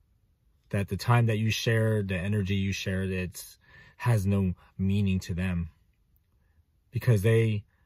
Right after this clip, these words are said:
don't feel nothing for you, and that it's okay for them to treat you bad. And it does not go that way. Life,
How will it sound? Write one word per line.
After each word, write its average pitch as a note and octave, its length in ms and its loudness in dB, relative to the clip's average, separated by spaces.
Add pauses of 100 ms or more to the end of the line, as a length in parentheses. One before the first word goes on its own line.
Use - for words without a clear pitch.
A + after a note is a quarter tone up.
(320)
don't E3 240 8
feel E3 180 8
nothing C#3+ 300 6
for - 160 0
you, A2+ 440 2 (760)
and A2 180 0
that G#2 280 0
it's G#2 320 -8
okay C3 440 4
for A#2+ 180 2
them D3 420 6 (140)
to - 140 0
treat C#3+ 340 2
you A#2 120 4
bad. G#2 400 0
And A2 120 -4
it A2+ 160 -2
does C#3+ 200 6
not D3+ 240 6
go C3+ 240 8
that A2+ 220 2
way. G2 380 -2 (100)
Life, A#2 220 2